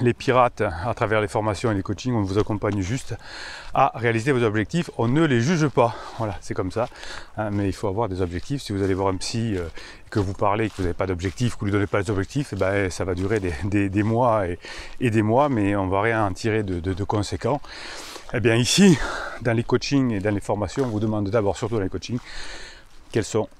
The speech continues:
vos objectifs de séance. Et ça, c'est important. Donc, à propos des coachings et des formations, vous les avez en descriptif de cette vidéo. Les cinquante formations, à peu près, ça, ça varie toutes les semaines, qui sont en descriptif de cette vidéo, le catalogue,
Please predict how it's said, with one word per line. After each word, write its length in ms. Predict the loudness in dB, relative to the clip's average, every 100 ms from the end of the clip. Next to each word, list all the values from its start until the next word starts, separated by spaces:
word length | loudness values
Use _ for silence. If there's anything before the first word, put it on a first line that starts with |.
| -4
vos 180 | 0 2
objectifs 480 | 0 -2 -4 -4 0
de 180 | 0 0
séance. 480 | -2 4 4 4 -2 -4
Et 20 |
ça, 140 | -2
c'est 160 | 0 0
important. 360 | 0 0 0 2
Donc, 220 | 2 2
à 60 |
propos 260 | 2 4 4
des 80 | 4
coachings 380 | 2 2 2 2
et 20 |
des 80 | 2
formations, 500 | 0 0 0 0 0
vous 120 | 2
les 100 | 2
avez 180 | 2 2
en 60 |
descriptif 580 | 2 0 0 -4 -2 -2
de 60 | -2
cette 240 | -4 -6
vidéo. 380 | -4 0 0 -2 -8 -14 -12 -12 -12 -12 -12 -14 -18 0
Les 100 | 2
cinquante 380 | 4 2 2 0
formations, 520 | 0 0 0 0 0
à 40 | 0
peu 100 | -4
près, 260 | -2 -4 -4 -12 -14 -12 -12 -10
ça, 440 | -10 -10 -8 -4 -4
ça 180 | 0 2
varie 240 | 2 0
toutes 200 | -4 -2
les 100 | -2
semaines, 380 | 0 0 0 -2 -6 -12 -12 -6
qui 120 | -4
sont 240 | 0 0 0
en 40 |
descriptif 440 | 0 -2 -4 -4 -4
de 40 |
cette 160 | -4 -6
vidéo, 260 | -2 0
le 80 | 0
catalogue, 580 | -2 -4 -2 0 0 -2